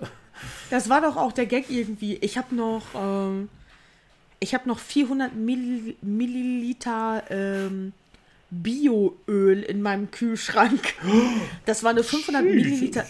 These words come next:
Speaker 1: genau, das war eine fünfhundert Milliliter Flasche, aber ich hab natürlich schon ein bisschen davon benutzt. Tut mir voll leid. Das sind noch circa vierhundert Milliliter in einer Glasflasche.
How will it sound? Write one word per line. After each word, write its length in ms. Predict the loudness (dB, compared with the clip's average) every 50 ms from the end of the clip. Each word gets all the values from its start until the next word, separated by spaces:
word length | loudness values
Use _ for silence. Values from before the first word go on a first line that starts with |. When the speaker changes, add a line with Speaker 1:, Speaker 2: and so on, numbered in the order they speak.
| -4
Speaker 1:
genau, 260 | -2 0 0 2 0 0
das 160 | -2 -2 -2
war 60 | -2
eine 80 | -4 -2
fünfhundert 360 | -2 -4 -4 -2 -2 -4 -4 -4
Milliliter 320 | -4 -6 -4 -4 -6 -6
Flasche, 240 | -4 -4 -4 -2 -2 -4
aber 80 | -4 -4
ich 60 | -4
hab 60 | -4
natürlich 280 | -4 -4 -4 -6 -6 -6
schon 100 | -6 -6 -6
ein 20 |
bisschen 180 | -6 -4 -2 0
davon 240 | 0 0 -2 -2 -2
benutzt. 380 | 0 0 -2 -2 -4 -6 -8
Tut 100 | -6 -4
mir 120 | -4 -4 -2
voll 160 | -2 -2 0
leid. 240 | 2 2 2 0 0 -6 -18 -20 -16 -12
Das 140 | -10 -8 -6
sind 100 | -6 -6
noch 180 | -6 -6 -4
circa 260 | -4 -4 -2 -2 -4 -6
vierhundert 420 | -4 -2 -2 0 0 0 0 0
Milliliter 520 | 0 0 0 0 -2 -2 -4 -4 -4 -6 -4
in 100 | -4 -4
einer 200 | -4 -2 -2 -2
Glasflasche. 720 | -2 -2 -4 -4 -6 -6 -6 -6 -6 -4 -4 -4 -6 -6